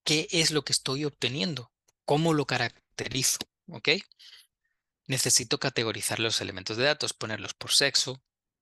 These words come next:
por edades, por el tipo de ubicación o de servicios que se están, donde se obtienen. Todo eso lo tengo que meter ahí. Ni siquiera se, me voy a tomar el tiempo de explicárselo porque no, no, no va a agregar mucho valor.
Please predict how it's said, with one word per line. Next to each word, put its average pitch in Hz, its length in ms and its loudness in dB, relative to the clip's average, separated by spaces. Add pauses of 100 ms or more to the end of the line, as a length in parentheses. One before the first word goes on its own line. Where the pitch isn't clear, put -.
(360)
por 104 160 -2
edades, 117 720 0 (1120)
por 117 180 0
el 107 100 -4
tipo 120 220 -4
de 113 80 -2
ubicación 127 420 -2
o 127 40 -2
de 117 60 2
servicios 107 380 0
que - 100 -8
se - 140 2
están, 107 320 -8 (260)
donde 113 260 -2
se - 120 2
obtienen. 139 580 -2 (2000)
Todo 135 240 0
eso 170 120 2
lo 151 140 2
tengo 156 200 0
que 143 100 0
meter 127 300 2 (220)
ahí. 113 360 -6 (260)
Ni 113 260 -8
siquiera 120 320 0
se, - 160 -4
me 127 140 -6
voy 113 100 0
a 117 60 -2
tomar 135 220 -4
el 117 80 -6
tiempo 127 220 -4
de 120 40 2
explicárselo 123 500 -4
porque - 220 -14
no, 110 200 -10
no, 113 300 -8
no 120 160 -4
va 120 80 4
a - 40 4
agregar 117 280 2
mucho 113 280 -4
valor. 110 340 -6